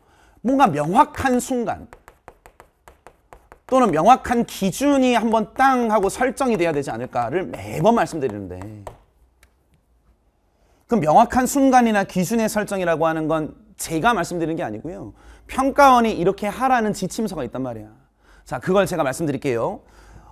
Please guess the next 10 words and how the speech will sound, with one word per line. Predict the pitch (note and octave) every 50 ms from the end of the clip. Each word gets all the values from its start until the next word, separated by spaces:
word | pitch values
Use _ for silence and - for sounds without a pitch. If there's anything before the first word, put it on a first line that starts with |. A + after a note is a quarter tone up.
| - -
어, | B2+ A2+ A2+ A2 A2 A2+ -
첫 | - - -
번째는요. | C#4 C#4 - B3+ A3+ F3+ D#3 E3+ G#3+ G3 C3 G2+ -
글 | - F3+ G#3+ A3
속에 | - C4+ B3 A#3
어떤 | F#3 D3 - G3+ G3+ G3
소재가 | F#3+ - - - D4 - E4 D4+ C#4 C4+ B3
등장할 | - F3 D#3+ D#3+ D3+ C#3 B2+
거 | - A2
아니야. | G#2+ G#2 B2+ C#3+